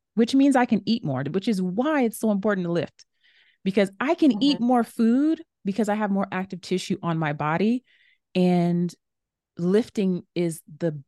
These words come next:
Speaker 1: biggest way to help with your metabolism, 'cause I personally like to eat. I don't, I don't like to skip meals. If I, if someone tells me I have to skip meals or not eat cheese or not eat fruit, I'm gonna be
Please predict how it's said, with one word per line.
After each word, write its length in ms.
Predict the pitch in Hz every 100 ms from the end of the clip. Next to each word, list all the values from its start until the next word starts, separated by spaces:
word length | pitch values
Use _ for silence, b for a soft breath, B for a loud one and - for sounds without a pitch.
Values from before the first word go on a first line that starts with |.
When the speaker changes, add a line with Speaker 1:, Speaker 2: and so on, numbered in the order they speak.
| -
Speaker 1:
biggest 380 | 202 196 196
way 220 | 160 165 170
to 100 | 160
help 380 | 160 160 160 _
with 300 | 156 156 156
your 140 | 151
metabolism, 800 | 151 147 151 143 151 170 233 320
'cause 200 | - 175 -
I 120 | 220
personally 440 | 233 226 - 285
like 240 | 247 165 -
to 180 | -
eat. 180 | 311 - _
I 100 | 202
don't, 200 | 320 285 - _ -
I 120 | 247
don't 200 | 359 330
like 220 | 233 359
to 80 | 277
skip 260 | - 165
meals. 340 | - 147 - -
If 140 | 185 190
I, 380 | 208 247 311 349 b b b
if 140 | 247 220
someone 380 | 294 370 508 480
tells 180 | 415
me 60 | 381
I 40 |
have 100 | 359
to 60 | 269
skip 260 | - 277 233
meals 440 | 233 240 240 240
or 100 | 196
not 280 | 180 180 214 - _ _
eat 220 | 214 220
cheese 500 | - 220 220 220 208
or 100 | 180
not 220 | 180 196
eat 160 | 208 202
fruit, 300 | - 196 190
I'm 180 | 190 233
gonna 200 | 302 381
be 200 | 269 214